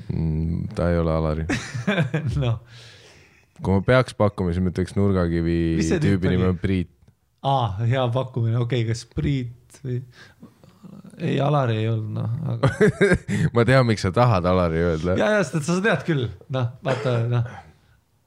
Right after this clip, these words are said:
Speaker 1: Mhm.
Speaker 2: Peaaegu kõik
Speaker 1: Mi-,
Speaker 2: tüübid, kel-
Speaker 1: millegipärast ma tahaks öelda Priit, jah.
Speaker 2: Ja, ja, Priit, jah, see kõlab.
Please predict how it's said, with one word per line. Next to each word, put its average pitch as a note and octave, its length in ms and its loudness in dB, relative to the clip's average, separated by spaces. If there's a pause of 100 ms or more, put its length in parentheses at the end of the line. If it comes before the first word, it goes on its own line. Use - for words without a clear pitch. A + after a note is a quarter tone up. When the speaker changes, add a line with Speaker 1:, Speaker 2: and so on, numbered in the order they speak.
(360)
Speaker 1:
Mhm. E2+ 380 -2 (2250)
Speaker 2:
Peaaegu F#3+ 240 0
kõik F3+ 260 -2
Speaker 1:
Mi-, - 60 -18
Speaker 2:
tüübid, B2+ 340 2
kel- G#2+ 80 -4
Speaker 1:
millegipärast A2+ 560 0
ma F#2+ 120 0
tahaks F#2+ 200 0
öelda F#2 200 0
Priit, F2+ 440 -4
jah. E2 140 -4 (180)
Speaker 2:
Ja, C3+ 180 0
ja, A#2+ 140 0 (180)
Priit, A#2+ 380 -2 (280)
jah, A#2 320 -2
see A#2+ 200 -4
kõlab. A2 340 -2